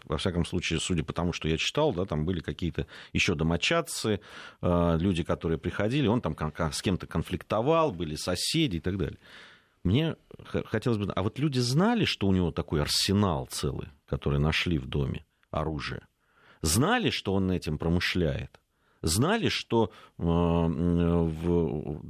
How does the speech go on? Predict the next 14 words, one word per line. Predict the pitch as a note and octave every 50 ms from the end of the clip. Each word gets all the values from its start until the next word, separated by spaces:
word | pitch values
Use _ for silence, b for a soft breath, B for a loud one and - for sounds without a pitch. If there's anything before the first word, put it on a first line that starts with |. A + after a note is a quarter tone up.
| - -
возможно, | - E2+ F#2 D#2+ F2+ G2 A2+ B2 A#2 F2+ D2+ D#2+ D2+ C#2+ - -
тем | - G#2 G2 G2
более, | F#2+ A#2+ A2+ F#2+ F2
что | - - F2
если | F2+ F2 - - D#2+
человек, | - - F#2+ D#2+
говорят, | D#2+ E2+ E2+ F2 F2 E2
что | - - - D#2
был | E2 E2+ C#2+
там | - D2 C#2 C#2 B B B B B
не | F2 F#2
совсем | - G#2+ G#2 - - - G2 D#2+ C#2+ C#2 C2 B1
адекватный, | C#2 C#2+ F2+ - - A2+ A#2+ D3 D#3 D3+ - D#2+ D2+ C#2 B1+ b b b b b b b b b b -
э, | D2 C2+ C2+